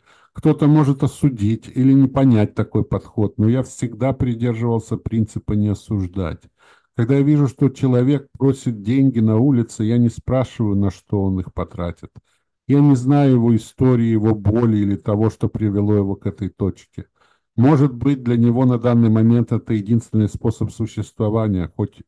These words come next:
и разрушительный. Я даю деньги, даже если они, возможно, будут потрачены на наркотики. Это их выбор, их путь, и не мне их судить.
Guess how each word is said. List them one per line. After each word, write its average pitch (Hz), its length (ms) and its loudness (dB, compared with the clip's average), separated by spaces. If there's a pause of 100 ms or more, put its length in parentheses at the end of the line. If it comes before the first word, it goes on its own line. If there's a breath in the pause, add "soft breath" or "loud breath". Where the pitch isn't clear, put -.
(100)
и 110 60 -4
разрушительный. 92 920 -10 (440)
Я 143 460 0
даю 123 420 2
деньги, 92 600 -4
даже 107 400 -4
если 110 260 -6
они, 110 200 0
возможно, 107 540 0
будут 101 280 -4
потрачены 98 640 -6
на 90 180 -2
наркотики. - 760 -10 (640 soft breath)
Это 147 220 0
их 151 300 0
выбор, 117 580 0
их 135 200 -4 (120)
путь, 123 260 -2 (240)
и 101 100 0
не 104 120 2
мне 101 280 2
их 95 100 -8
судить. 92 480 -8